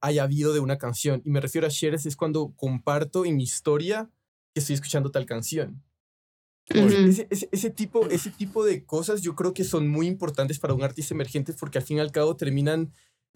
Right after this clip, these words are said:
Speaker 1: si no están invirtiendo en ti, están invirtiendo en ti de una manera que es como con, con energía y recomendándote a tu, a, al círculo social de ellos. Entonces, creo que
Speaker 2: Ujú.
Speaker 1: eso, ese tipo de cosas yo creo que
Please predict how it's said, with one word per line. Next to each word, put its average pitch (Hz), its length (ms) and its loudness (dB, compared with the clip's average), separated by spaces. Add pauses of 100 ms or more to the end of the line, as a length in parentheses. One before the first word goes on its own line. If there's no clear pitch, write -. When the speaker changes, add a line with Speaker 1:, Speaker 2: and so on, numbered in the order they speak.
(220)
Speaker 1:
si - 180 0
no 175 80 6
están 196 260 2
invirtiendo 180 560 0
en 165 80 0
ti, 185 100 -2
están 175 220 0
invirtiendo 170 500 2
en 147 60 -6
ti 170 120 -2
de 165 60 4
una 160 180 2
manera 151 400 2
que 143 160 -2
es 139 120 -2
como 165 360 0
con, 139 300 0
con 139 220 -2
energía 175 680 0
y 170 80 0
recomendándote 147 720 0
a 180 40 -4
tu, 147 200 -4
a, 147 200 0
al 123 160 -4
círculo 170 400 0
social 143 300 -2
de 131 140 -2
ellos. 107 380 -8 (360)
Entonces, 156 380 0
creo - 160 6
que 208 80 8
Speaker 2:
Ujú. 202 80 6
Speaker 1:
eso, 196 200 0 (120)
ese 160 200 -2
tipo 196 240 -6
de 170 120 -2
cosas 151 460 -2
yo 135 160 -4
creo 147 220 -2
que 143 380 -2